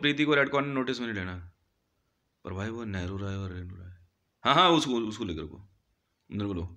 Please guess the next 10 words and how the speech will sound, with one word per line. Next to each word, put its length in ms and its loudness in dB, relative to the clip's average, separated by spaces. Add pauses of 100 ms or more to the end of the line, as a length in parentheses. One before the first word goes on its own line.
(180)
चलो। 140 -2 (1160)
बाकी 260 6
आसपास 300 4
एरिया 200 6
क्लीन 200 0
कराओ 160 -4
वहाँ 120 -6
पे। 80 -8 (720)
जी 100 -12
भाई, 180 -14